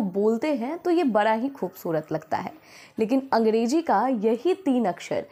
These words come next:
जब किसी पर थोपा जाए ज़बरदस्ती तो नासूर लगता है। और इन्हीं तीन अक्षरों को जब छेड़ने के लिए इस्तेमाल किया जाता है तो ये बड़ा ही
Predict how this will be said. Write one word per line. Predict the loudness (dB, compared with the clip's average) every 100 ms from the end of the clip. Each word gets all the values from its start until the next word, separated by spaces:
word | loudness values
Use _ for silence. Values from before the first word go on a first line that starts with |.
| -20 -20 -2
जब | -2 0
किसी | -2 0 0
पर | 0 0 -6
थोपा | -4 -2 2 2 2
जाए | 0 0 0
ज़बरदस्ती | -2 -2 0 -2 -2 -4 -4 -8 -20 -20 _
तो | 0 0 -4 -8 -4
नासूर | 0 0 0 -2 -2 -2
लगता | -4 -4 -4
है। | -4 -10 _ _ -4
और | -2 -2
इन्हीं | 0 0 -2
तीन | -2 0 0
अक्षरों | -2 -4 -2 2 2
को | 0 -2 -4 -14 -20 -8 0
जब | 2 0 -6
छेड़ने | -6 0 2 2 2 2
के | 2 2
लिए | 4 2
इस्तेमाल | 0 -2 0 0
किया | 0 0 2
जाता | 0 0 -4
है | -6 -10 _ -20 -20 -10 -2
तो |
ये | 2 2
बड़ा | 4 2 2 0
ही | -4 -12